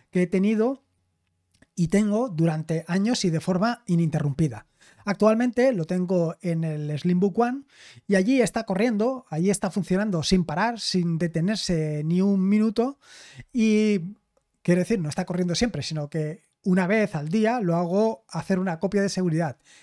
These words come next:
Esa copia de seguridad, por supuesto, es completamente desatendida. Quiero decir, no la hago yo. Está, eh, configurada en un, creo,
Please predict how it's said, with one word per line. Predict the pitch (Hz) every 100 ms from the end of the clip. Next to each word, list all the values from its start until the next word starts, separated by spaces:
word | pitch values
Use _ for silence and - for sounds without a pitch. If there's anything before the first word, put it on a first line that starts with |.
| _
Esa | - 147
copia | 143 202 233
de |
seguridad, | 208 196 214 226 240 - _ _ _ -
por | 170
supuesto, | 175 165 202 180
es | 165
completamente | 175 175 185 180 160
desatendida. | 160 160 - 160 214 165
Quiero | 131 175
decir, | 175 170 139
no | 180
la | 196
hago | 160
yo. | 160 185 127 _ - -
Está, | 160 - 170 180 180 _ -
eh, | 175 170
configurada | 180 170 170 170 202 185 131 -
en | 160 151
un, | 160 165 160 156 147 139 - _ -
creo, | 208 208